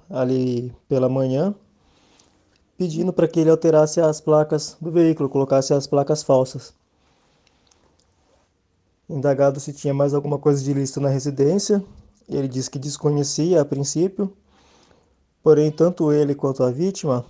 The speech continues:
autorizou que a gente vistoriasse a residência. E dentro de um saco de ração, eu localizei um revólver calibre trinta e oito da marca Taurus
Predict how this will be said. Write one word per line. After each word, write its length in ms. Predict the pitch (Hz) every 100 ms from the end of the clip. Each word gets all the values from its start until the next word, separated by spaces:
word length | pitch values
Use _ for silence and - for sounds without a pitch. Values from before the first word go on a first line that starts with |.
| - 196
autorizou 500 | - 165 165 151 160
que 100 | 160
a 40 |
gente 560 | 160 156 170 151 131 123 - _ -
vistoriasse 560 | 127 160 151 147 147
a 20 |
residência. 580 | 151 156 156 135 127 - _ _ _ _ _ _ _ _ _ _ _ _ -
E 100 | 135
dentro 360 | 135 180 180
de 100 | 156
um 80 | 156
saco 320 | 151 139 131
de 100 | 131
ração, 540 | 143 131 - 170 185 147 - _ _ _ _ _ _ _ -
eu 140 | 151
localizei 680 | 151 156 160 156 139 147 151
um 80 | 151
revólver 540 | 165 139 147 147 139
calibre 340 | 135 139 139
trinta 300 | 139 143 147
e 60 | 143
oito 300 | 139 151 151
da 120 | 135
marca 320 | 131 131 139
Taurus 580 | 135 151 175 151 127 -